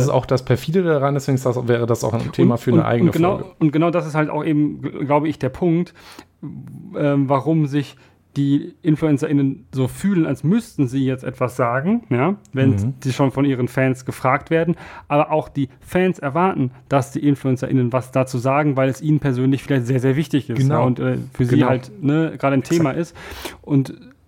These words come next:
Speaker 2: man möchte da ja auch irgendwie, ne, mit irgendwem drüber reden und in so einer parasozialen Beziehung funktioniert dieses mit darüber reden dann darüber, dass die Influencerin ein, der die Influencerin ein Machtwort, oder nicht ein Machtwort, aber ein, ein, ein Post macht,
Speaker 1: Ist,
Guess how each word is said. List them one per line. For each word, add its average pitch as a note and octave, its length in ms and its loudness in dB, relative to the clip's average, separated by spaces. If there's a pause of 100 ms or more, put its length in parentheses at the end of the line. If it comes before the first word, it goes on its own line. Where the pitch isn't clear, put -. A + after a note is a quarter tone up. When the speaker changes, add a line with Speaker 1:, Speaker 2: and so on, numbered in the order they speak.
Speaker 2:
man D3+ 440 -2
möchte D3+ 240 -2
da D3 120 0
ja C#3+ 200 2
auch C#3+ 180 -2
irgendwie, C#3+ 560 0
ne, D3+ 260 2
mit F3 140 -2
irgendwem F3 300 2
drüber E3 280 0 (240)
reden D3+ 280 2
und B2 120 0
in B2+ 120 0
so B2 80 -2
einer B2 80 0
parasozialen B2+ 680 0
Beziehung C3+ 440 -2
funktioniert C3+ 340 -2
dieses B2 120 -2
mit B2 240 0
darüber B2 480 0
reden C#3+ 380 2
dann C#3 240 2
darüber, C3+ 380 0
dass B2+ 240 -4 (1500)
die C#3 200 -2
Influencerin C#3+ 500 2
ein, C#3+ 340 0 (180)
der C3 180 0
die C3 120 -2
Influencerin C#3 520 0 (140)
ein C3 320 0 (100)
Machtwort, - 680 -2
oder C3 220 2
nicht C3 180 2
ein A#2+ 100 0
Machtwort, C3 340 -2
aber B2+ 180 0
ein, C3 180 2
ein, B2 180 0
ein B2 200 0
Post D#3 380 -2
macht, D#3 160 2
Speaker 1:
Ist, - 100 -16